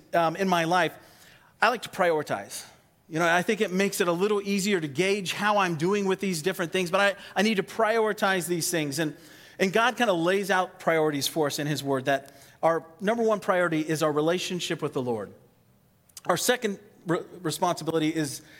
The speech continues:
if we're married, is to our spouse. If we have kids, to our kids.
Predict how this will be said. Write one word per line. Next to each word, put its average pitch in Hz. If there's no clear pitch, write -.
if 165
we're 170
married, 165
is 151
to 160
our 151
spouse. 147
If 139
we 151
have 143
kids, 143
to 151
our 139
kids. 139